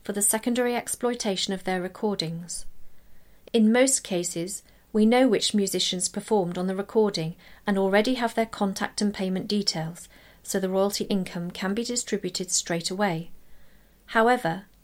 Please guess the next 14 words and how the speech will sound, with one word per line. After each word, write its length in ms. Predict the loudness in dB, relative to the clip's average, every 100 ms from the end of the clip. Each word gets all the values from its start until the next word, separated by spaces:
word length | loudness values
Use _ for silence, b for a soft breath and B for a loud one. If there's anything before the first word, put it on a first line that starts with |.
| _ _ _ 0
there 120 | 0
is 100 | 2
a 60 |
certain 400 | 2 2 4 4
amount 300 | 6 4 4
of 100 | 0
income 400 | 0 0 0 -4
we 120 | 0 0
have 140 | 0
collected 560 | -2 -2 -2 -4 -4 -4
that 120 | -4
we 100 | -6
cannot 360 | -4 -2 -2 -2
distribute 640 | -4 -2 -4 -4 -6 -8